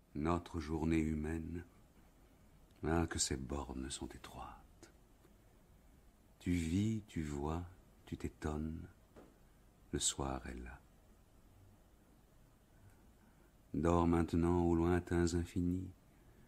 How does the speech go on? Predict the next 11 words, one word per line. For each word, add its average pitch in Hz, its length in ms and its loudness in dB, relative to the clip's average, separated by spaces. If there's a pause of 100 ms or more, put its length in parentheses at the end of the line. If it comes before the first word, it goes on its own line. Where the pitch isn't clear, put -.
(600)
où 78 120 2
les 82 220 6
années 82 340 8
des 80 160 4
nations 82 540 2
passent 80 680 -6
et 78 80 -2
disparaissent. - 1200 -14 (3000)
Et 101 160 8
maint 101 300 6 (120)
homme 92 420 -2